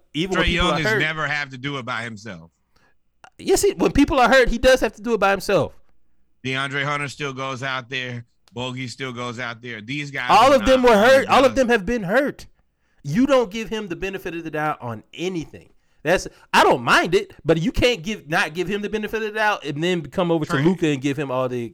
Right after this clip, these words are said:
Speaker 1: all the,
Speaker 2: Trae
Speaker 1: give
Speaker 2: also,
Speaker 1: him all
Speaker 2: he had
Speaker 1: the
Speaker 2: a rebound
Speaker 1: excuses.
Speaker 2: champ last year. He had John Collins for the whole season, who he refuses to throw the ball to. No, Luka doesn't have, he has Jalen Brunson, who starts on how many teams in the N B A?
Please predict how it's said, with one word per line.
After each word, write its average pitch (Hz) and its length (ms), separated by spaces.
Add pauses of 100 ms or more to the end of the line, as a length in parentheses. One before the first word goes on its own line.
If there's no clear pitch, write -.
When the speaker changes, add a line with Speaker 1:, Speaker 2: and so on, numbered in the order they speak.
Speaker 1:
all 135 280
the, 127 180
Speaker 2:
Trae 147 220
Speaker 1:
give 135 100
Speaker 2:
also, 131 240
Speaker 1:
him - 60
all 131 140
Speaker 2:
he 135 60
had 135 120
Speaker 1:
the - 20
Speaker 2:
a 123 40
rebound 127 500
Speaker 1:
excuses. - 80
Speaker 2:
champ 139 340
last 120 380
year. 123 120
He 127 120
had 117 180
John 131 280
Collins 131 420
for 131 100
the 127 80
whole 131 240
season, 131 460 (340)
who 135 80
he 139 80
refuses 123 480
to 113 80
throw 131 160
the 123 80
ball 123 320
to. 120 340
No, 120 420 (260)
Luka 180 280
doesn't 160 300
have, 151 280
he 156 280
has 147 300 (880)
Jalen 165 340
Brunson, 139 440 (100)
who 165 140
starts 156 360
on 151 120
how 160 200
many 147 220
teams 123 300
in 117 80
the 113 120
N 110 100
B 107 160
A? 85 160